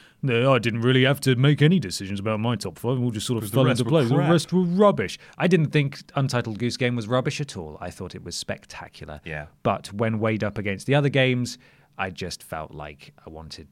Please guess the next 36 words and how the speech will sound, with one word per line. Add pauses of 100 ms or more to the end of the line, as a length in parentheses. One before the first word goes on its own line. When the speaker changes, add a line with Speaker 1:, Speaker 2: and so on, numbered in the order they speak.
Speaker 1:
to, (360)
you
know,
'cause
I
played
the
un-,
I, (480)
ah,
thing
is,
Untitled
Goose
Game's
fantastic, (360)
right? (480)
Thought
it
was
brilliant.
Speaker 2:
Yeah.
Speaker 1:
Loved
it. (140)
I
want,
I
can't
wait
for
Untitled (280)
Goose
Game
Speaker 2:
Goose
Game?
Speaker 1:
Two.